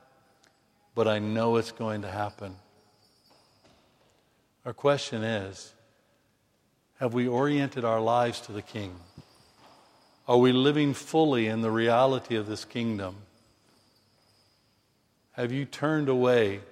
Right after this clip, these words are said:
from those worthless things in your life to turn to Jesus' lordship and leadership? And do you really believe that what Jesus said he's going to do,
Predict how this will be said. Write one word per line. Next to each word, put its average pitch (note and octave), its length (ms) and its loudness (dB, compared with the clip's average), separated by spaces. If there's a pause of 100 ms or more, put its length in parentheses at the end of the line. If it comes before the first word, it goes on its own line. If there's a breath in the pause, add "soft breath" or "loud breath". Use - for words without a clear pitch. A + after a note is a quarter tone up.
(300)
from A#2+ 180 -4
those A2+ 260 -2
worthless C3 600 0
things A2+ 400 -4
in G2+ 80 -8
your G2+ 160 -6
life G2 420 -6 (520 soft breath)
to A#2+ 100 -6
turn B2 360 -2
to A#2 120 -6
Jesus' A#2 960 -6
lordship A2 680 -2
and G#2 120 -6
leadership? G#2 640 -6 (1500)
And A2+ 140 -8
do A#2+ 80 -2
you B2+ 380 -4 (180)
really A2+ 400 0
believe G2 720 -8 (1120)
that A2 120 -6
what A2 200 -4
Jesus A#2+ 420 -4
said A#2+ 240 -2
he's G#2 200 -10
going G#2+ 260 -6
to G2+ 80 -10
do, F#2+ 340 -6